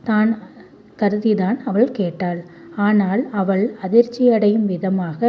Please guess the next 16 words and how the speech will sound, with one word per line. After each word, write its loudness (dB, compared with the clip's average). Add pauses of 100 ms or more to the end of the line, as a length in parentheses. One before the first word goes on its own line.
(440)
ஒரு 4
கோணிப்பையை 2
அவளிடம் 2
தந்த -2
கிருஷ்ணன், -4 (360)
"நான் 2
செல்லும் 0
இடமெல்லாம் -2 (120)
இதை 0
தூக்கி 0
கொண்டு -2
வா, -2 (100)
அது -4
போதும். -2 (440)
இன்னொரு 0
விஷயம், -6